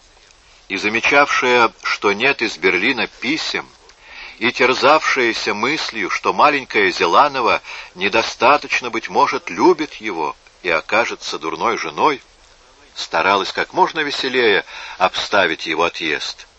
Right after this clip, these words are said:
и под видом несколько лихорадочной бодрости скрывала и тревогу свою, и огорчение, что вот, едва приехав, он уже покидает её на целый месяц.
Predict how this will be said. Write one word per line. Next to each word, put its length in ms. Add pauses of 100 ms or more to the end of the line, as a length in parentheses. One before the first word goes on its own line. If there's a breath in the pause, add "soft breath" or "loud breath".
(360 soft breath)
и 120
под 180
видом 400 (240 loud breath)
несколько 560
лихорадочной 880
бодрости 760 (520 loud breath)
скрывала 800 (280)
и 240
тревогу 580
свою, 500 (540)
и 100
огорчение, 1000 (440)
что 160
вот, 160
едва 320
приехав, 580 (340 loud breath)
он 140
уже 240
покидает 640
её 180
на 120
целый 340
месяц. 720